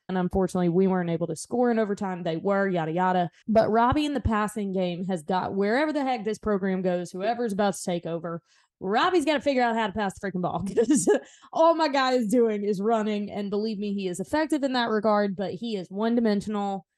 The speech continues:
to a T, you know? He was seven of twenty-two for seventy-five yards, but with those legs, a hundred eight yards, his first career game of over a hundred yards rushing, two touchdowns, and that two-point conversion that was key.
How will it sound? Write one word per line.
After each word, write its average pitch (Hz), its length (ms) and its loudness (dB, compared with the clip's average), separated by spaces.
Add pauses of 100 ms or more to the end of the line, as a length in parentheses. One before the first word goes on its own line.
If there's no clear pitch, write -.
(440)
to 214 160 2
a 190 60 4
T, - 420 -6
you 190 120 -4
know? 180 220 -4 (200)
He 233 180 -4
was 185 180 -2
seven 247 320 2
of 240 140 -4
twenty-two 233 840 0
for 190 120 -2
seventy-five 185 680 -2
yards, 160 540 -6 (140)
but 196 260 -4
with 208 180 2
those 202 220 4
legs, 226 460 4
a 202 40 -2
hundred 226 600 -4
eight 254 240 -2
yards, 170 480 0
his 185 180 -2
first - 440 -4
career 202 280 2
game 185 240 0
of 175 100 -4
over 185 300 0
a 175 80 2
hundred 175 300 -2
yards 170 260 -2
rushing, 165 460 -4 (320)
two 269 180 2
touchdowns, 208 600 0
and 202 280 0
that 185 160 -2
two-point 190 440 -4
conversion 180 500 -4
that 175 100 -10
was - 120 -14
key. 175 360 -2